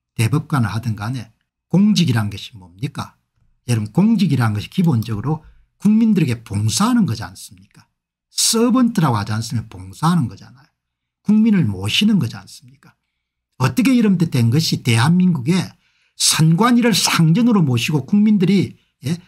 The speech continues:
노예처럼 살아야 되는 세상이 어느 날 깨어보니까 돼 있는 거 아닙니까?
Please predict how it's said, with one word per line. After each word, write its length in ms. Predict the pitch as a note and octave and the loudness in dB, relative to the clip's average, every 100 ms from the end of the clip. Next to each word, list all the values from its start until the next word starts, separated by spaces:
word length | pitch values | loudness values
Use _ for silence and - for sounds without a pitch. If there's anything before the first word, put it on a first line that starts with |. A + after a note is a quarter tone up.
| _ | _
노예처럼 600 | D3+ G3+ C#4+ - - F3+ | 0 2 2 0 0 2
살아야 320 | D#3+ G3 D#3 | 2 0 0
되는 160 | C#3 A#2 | 2 0
세상이 560 | A2+ A#2 B2+ B2 A2 - _ - | -2 -4 -2 -2 -2 -6 _ 0
어느 180 | E3 | 2
날 220 | C#3+ B2 A#2+ | 2 0 -2
깨어보니까 580 | A3 D3+ A2 G#2 G#2+ - | -2 -2 -4 -8 -10 -4
돼 140 | D3 | -2
있는 280 | A#2+ F#2+ G2+ | -2 -4 -10
거 100 | G2+ | -20
아닙니까? 520 | F#2 G2+ A#2 _ | -20 -20 -20 _